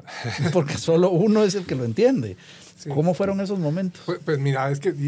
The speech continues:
Speaker 2: y yo sé que siempre regreso a eso, pero desde que me hizo Daniela la pregunta y yo le contesté lo que le contesté, "Yo quiero, a mí me apasiona la aviación", yo dije, pues yo mismo dije, "Oh, pues,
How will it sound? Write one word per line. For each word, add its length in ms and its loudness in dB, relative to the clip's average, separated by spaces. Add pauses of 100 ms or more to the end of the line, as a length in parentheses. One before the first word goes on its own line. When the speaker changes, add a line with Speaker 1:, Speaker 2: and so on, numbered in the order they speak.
(120)
Speaker 2:
y 40 0
yo 120 2
sé 160 -2
que 140 0
siempre 580 -2
regreso 480 -2
a 80 -2
eso, 220 -4
pero 180 -2
desde 300 -6
que 100 -12
me 180 -12
hizo 240 -6
Daniela 340 -6
la 160 -6
pregunta 560 -8 (320)
y 80 -8
yo 120 -4
le 140 -2
contesté 460 -8
lo 140 -8
que 100 -14
le 80 -14
contesté, 460 -6
"Yo 120 -4
quiero, 440 -10
a 100 -16
mí 140 -16
me 100 -10
apasiona 340 -10
la 80 -6
aviación", 460 -10
yo 100 -10
dije, 220 -8
pues 320 -20
yo 160 0
mismo 380 -2
dije, 260 -4
"Oh, 140 -4
pues, 160 -20